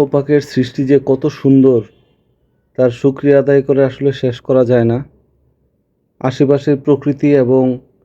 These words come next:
সবুজে ঘেরা যেই পরিবেশটা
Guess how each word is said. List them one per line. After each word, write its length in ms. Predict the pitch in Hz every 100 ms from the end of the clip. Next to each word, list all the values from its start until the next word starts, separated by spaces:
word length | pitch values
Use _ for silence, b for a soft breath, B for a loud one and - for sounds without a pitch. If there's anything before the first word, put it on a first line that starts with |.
| _ _
সবুজে 520 | - 139 127 135 139
ঘেরা 260 | 135 135 135
যেই 500 | 123 131 131 127 117 _
পরিবেশটা 720 | 139 139 135 131 - 123 120